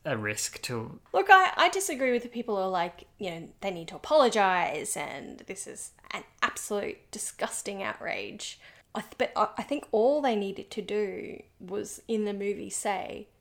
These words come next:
Speaker 2: "She's experiencing psychosis." And then that would have resolved a few things.
Speaker 1: Mm.
Speaker 2: Like, this is not normal motherhood. This is mental illness,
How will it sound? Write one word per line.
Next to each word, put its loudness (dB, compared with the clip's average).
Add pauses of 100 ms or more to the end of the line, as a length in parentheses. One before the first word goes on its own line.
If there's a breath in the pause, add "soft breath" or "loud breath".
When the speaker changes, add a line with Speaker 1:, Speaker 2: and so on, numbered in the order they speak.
(100)
Speaker 2:
"She's -4
experiencing -10
psychosis." -14 (240)
And -2
then -4
that -2
would -4
have -14 (200)
resolved -8
a -4
few -12
things. -10 (340 soft breath)
Speaker 1:
Mm. 2 (260)
Speaker 2:
Like, 2 (240)
this -2
is -2
not 2 (100)
normal 0
motherhood. -8 (160)
This 0
is -2
mental -6
illness, -8